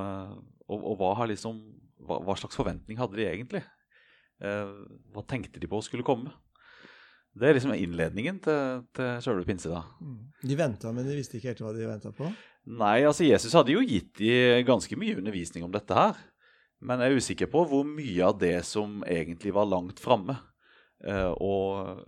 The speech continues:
Speaker 1: jeg, jeg lurer på om kanskje de var like så mye desillusjonert på at han var borte,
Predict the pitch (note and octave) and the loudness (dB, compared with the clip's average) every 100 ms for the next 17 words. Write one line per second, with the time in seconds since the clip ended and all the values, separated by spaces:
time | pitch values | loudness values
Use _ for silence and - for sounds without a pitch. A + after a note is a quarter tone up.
0 | - - - - - G2+ - A2+ G#2+ E2+ | -20 -12 -12 -10 -8 -8 -6 -4 -4 -4
1 | F#2+ E3 F3+ B2 F#2+ G2 G#2 G#2 F#2 - | -6 -6 -6 -4 -2 0 0 0 -6 -8
2 | E2 - C#3+ C3+ A2+ F#2+ - - F2+ E2 | -10 -8 -6 -6 -4 -4 -4 -8 -8 -8
3 | G2+ G#2 B2 - - - _ G2 F#2 G#2 | 0 4 4 0 -20 -20 _ 0 2 4
4 | G2+ A2 A#2 - | 4 4 -2 2